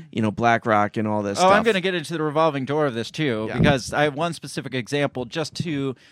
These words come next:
Speaker 2: show the revolving door that this involves, because it's
Speaker 1: Mm-hmm.
Speaker 2: exactly that. It's
Speaker 1: Yeah.
Speaker 2: like they start here, they go there, and they work their way here, and
Speaker 1: Yeah.
Speaker 2: then they move back here,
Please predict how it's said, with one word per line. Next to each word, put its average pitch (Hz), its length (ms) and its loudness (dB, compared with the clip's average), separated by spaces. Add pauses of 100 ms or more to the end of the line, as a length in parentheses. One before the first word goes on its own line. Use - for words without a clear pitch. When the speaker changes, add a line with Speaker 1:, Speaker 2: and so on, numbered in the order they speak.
(100)
Speaker 2:
show 143 380 4
the 123 100 -2
revolving 127 500 0
door 127 260 0
that 131 200 -4
this 120 160 -4
involves, 117 420 0
because 151 300 -4
it's 208 140 0
Speaker 1:
Mm-hmm. 202 40 -4
Speaker 2:
exactly 185 440 2
that. 160 200 2
It's 117 80 -4
Speaker 1:
Yeah. 127 60 4
Speaker 2:
like 139 180 2
they 139 140 0
start 170 320 2
here, 160 260 4
they 139 80 -2
go 143 180 4
there, 147 300 2
and 147 100 0
they 135 120 0
work 135 240 0
their 143 80 -2
way 131 160 0
here, 165 260 0
and 151 80 0
Speaker 1:
Yeah. 123 60 -2
Speaker 2:
then 120 100 -2
they 127 80 0
move 131 220 -2
back 127 240 2
here, 143 340 0